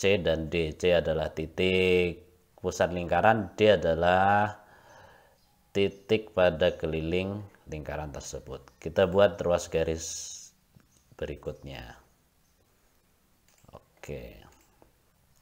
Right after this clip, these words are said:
Nah, ruas garis ini merupakan salinan dari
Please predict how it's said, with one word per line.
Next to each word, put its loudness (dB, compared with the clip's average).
Nah, -2
ruas 2
garis 4
ini 4
merupakan 4
salinan 4
dari 2